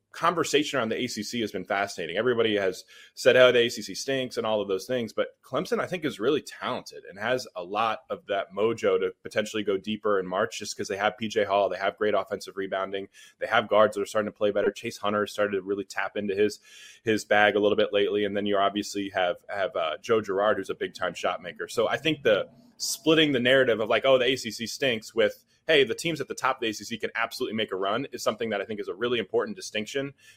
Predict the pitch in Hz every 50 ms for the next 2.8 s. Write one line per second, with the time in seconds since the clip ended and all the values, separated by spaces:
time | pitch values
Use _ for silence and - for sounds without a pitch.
0 | _ - 117 - 131 117 - 120 - - - 147 135 120 131 120 - 117 120 117
1 | 104 - 107 110 107 104 95 92 98 107 101 95 87 - 101 92 - 120 135 143
2 | - - 143 131 123 131 - 113 - - 113 107 117 143 - -